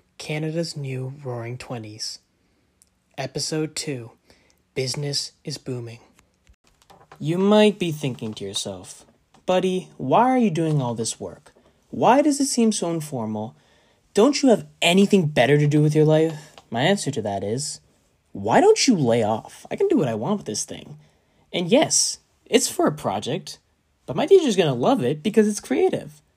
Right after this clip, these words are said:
So lay off. Oh, Jesus, I just got really mad all of a sudden. Sorry about that. Okay, back into the slow things. This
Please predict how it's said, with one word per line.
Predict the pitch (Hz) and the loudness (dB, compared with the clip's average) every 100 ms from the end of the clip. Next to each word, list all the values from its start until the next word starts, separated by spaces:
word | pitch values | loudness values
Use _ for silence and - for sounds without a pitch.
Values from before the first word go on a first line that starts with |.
| _ _ | _ _
So | - 240 | 4 4
lay | 214 196 190 | 8 8 8
off. | 196 196 160 - - - _ _ _ _ _ _ _ _ | 8 6 4 0 -16 -20 _ _ _ _ _ _ _ _
Oh, | 190 156 | -6 -6
Jesus, | - - 110 147 - - _ | -6 -10 -10 -14 -18 -20 _
I | - | -16
just | 151 - | -14 -12
got | 90 87 | -12 -10
really | 104 147 | -8 -6
mad | 101 117 123 | -6 -8 -8
all | 90 | -10
of | |
a | 90 | -12
sudden. | - 101 95 | -14 -14 -4
Sorry | 208 165 | 2 2
about | 101 98 | 0 -8
that. | 107 127 | -10 -10
Okay, | 147 104 | -10 -8
back | 101 208 269 | 0 0 0
into | 269 | -2
the | 151 | -2
slow | - 123 101 | -4 -6 -6
things. | - 95 156 | -10 -12 -4
This | 220 - | -4 -4